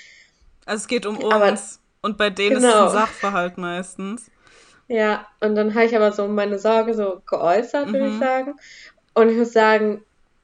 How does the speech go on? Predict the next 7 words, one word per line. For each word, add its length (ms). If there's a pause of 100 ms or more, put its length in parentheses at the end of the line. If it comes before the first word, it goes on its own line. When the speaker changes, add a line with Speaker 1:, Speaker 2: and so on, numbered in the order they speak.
(720)
Speaker 2:
das 360
Speaker 1:
Deine 200
Speaker 2:
die 80
Speaker 1:
Sorge 280
wurde 100
Speaker 2:
Resonanz 200
Speaker 1:
zerschmettert. 840